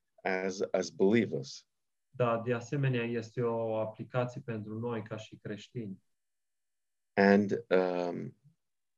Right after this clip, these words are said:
Speaker 1: yeah, that's what we're coming to.
Speaker 2: Și, uh, aici, aici venim noi.
Speaker 1: Um, but I, I w-, want us to think, uh,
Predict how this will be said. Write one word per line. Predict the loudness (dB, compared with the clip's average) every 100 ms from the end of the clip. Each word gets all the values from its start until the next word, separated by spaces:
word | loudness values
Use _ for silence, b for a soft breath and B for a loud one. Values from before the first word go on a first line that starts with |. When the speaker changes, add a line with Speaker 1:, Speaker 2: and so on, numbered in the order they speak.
| _
Speaker 1:
yeah, | -2 0 0 -4 -8 _ _ _ _
that's | 10 10 8 6
what | 8 8
we're | 6 2
coming | 6 6 4
to. | 0 -6 -8 _ _ _ _ _ _ _
Speaker 2:
Și, | -18 -10 -6 -4 -4 -6 -8
uh, | -8 -10 -10 -8
aici, | -2 -2 -2
aici | -4 -2 -4 -6 -6 -6 -6
venim | -6 -6 -6 -6
noi. | -8 -10 -12 _ _ _ _ _ _ _ _ _ _ _ _ _ _ _ _ _ _ _ _ _ _ _ _ _ 2
Speaker 1:
Um, | 4 4 2 -6 -14 _ _ _ _ 12
but | 12 12 4 _ _ _
I, | 8 8 12 12
I |
w-, | 12 8 10
want | 8 8
us | 2 -2
to | -4
think, | -2 0 0 -2 -12 -20 _ _ _ _ -4
uh, | -2 0 -4